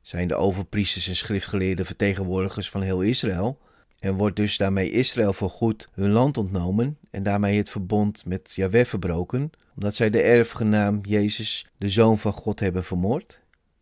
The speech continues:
Je zou zeggen dat dit aannemelijk klinkt. Toch denk ik dat het heel gevaarlijk is om de overpriesters en schriftgeleerden te zien als het ganse Israël.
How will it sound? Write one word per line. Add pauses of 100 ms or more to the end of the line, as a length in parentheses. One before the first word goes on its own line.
(360)
Je
zou
zeggen
dat
dit
aannemelijk
klinkt. (420)
Toch
denk
ik
dat
het
heel
gevaarlijk
is
om
de
overpriesters
en
schriftgeleerden
te
zien
als
het
ganse
Israël.